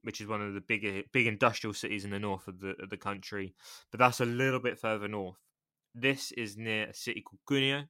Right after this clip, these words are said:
Cuneo is basically the biggest town in that region. Um, and the climb that we tackled, uh, the Colle Forniera, it is out of Cuneo by about half an hour's ride.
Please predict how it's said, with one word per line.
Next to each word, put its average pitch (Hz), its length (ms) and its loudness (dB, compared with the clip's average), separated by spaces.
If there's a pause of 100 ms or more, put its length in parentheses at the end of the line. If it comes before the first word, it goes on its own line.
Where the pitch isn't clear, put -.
(140)
Cuneo 120 300 2
is 101 200 2 (180)
basically 113 380 -2
the 95 100 -6
biggest 95 320 -4
town 95 320 -4
in 92 100 -8
that 92 140 -6 (160)
region. 92 400 -6 (500)
Um, 95 580 4 (840)
and 101 460 4
the 101 60 -4
climb 113 340 2
that 107 120 -6
we 101 100 -6
tackled, 110 480 -4 (400)
uh, 92 100 -2
the 87 120 -6
Colle 101 280 0
Forniera, 135 640 2 (400)
it 104 220 -2
is 101 420 -2 (100)
out 104 220 2 (100)
of 95 380 -6
Cuneo 90 380 -4 (240)
by 101 140 4
about 92 280 0
half 95 240 -2
an 98 60 -6
hour's 87 240 -2
ride. 87 320 -4